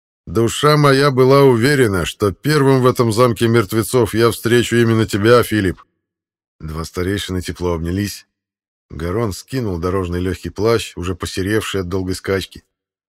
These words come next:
Волосы его были по-южному коротки, но вот подбородок, обычно гладко выбритый, сейчас порос густой смоляной щетиной.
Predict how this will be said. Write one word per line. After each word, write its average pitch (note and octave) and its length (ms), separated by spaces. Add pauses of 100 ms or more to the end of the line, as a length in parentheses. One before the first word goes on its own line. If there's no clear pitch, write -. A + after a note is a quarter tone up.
(360)
Волосы F#2+ 480
его G2+ 120
были G2 200
по-южному G2+ 580
коротки, A2+ 560 (100)
но D#2 100
вот F#2 160
подбородок, F#2 640
обычно F2+ 380
гладко F#2 380
выбритый, F#2 500 (420)
сейчас G2+ 500
порос G2 460
густой F#2+ 440
смоляной F2+ 440
щетиной. E2+ 540